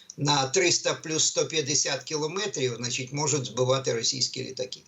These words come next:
Тобто загалом реклама, але все одно літак для нас дуже неприємний. Він, як тільки в нас, ми пробуємо наносити удари по росіянам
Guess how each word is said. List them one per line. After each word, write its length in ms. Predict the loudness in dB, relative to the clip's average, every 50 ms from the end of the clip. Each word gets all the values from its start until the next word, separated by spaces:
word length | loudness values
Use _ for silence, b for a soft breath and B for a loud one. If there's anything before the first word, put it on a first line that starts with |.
| _ _ _
Тобто 320 | -6 -6 -4 -2 0 2 2
загалом 460 | 2 2 2 2 4 4 2 2 2
реклама, 500 | 0 -2 0 0 2 2 2 0 -2 B B B B
але 220 | B 2 2 2 4
все 240 | 2 2 2 2
одно 420 | 0 0 0 -2 0 2 2 2 2
літак 440 | 0 -4 -2 0 0 0 0 0 -4 -6
для 140 | -4 -2 -2
нас 220 | 0 0 0 -2
дуже 320 | -2 -2 -2 0 0 0 0
неприємний. 680 | 0 -2 -6 -4 -2 0 0 2 2 0 0 -2 -2 -2
Він, 240 | 0 0 -2 -2 B B B B B B
як 240 | 0 0 0 0 0
тільки 360 | 0 0 0 0 0 0 0
в 80 | 0 2
нас, 380 | 2 2 4 4 4 2 2
ми 160 | -2 -4 -8 -6
пробуємо 600 | -4 0 0 0 2 0 0 -2 0 0 -2 -2
наносити 540 | -2 -2 -2 0 0 0 0 -2 -2 -4
удари 360 | -4 -2 0 0 0 0 0 -2
по 160 | -4 -4 -2
росіянам 600 | 0 0 0 2 2 2 2 2 2 -2 -6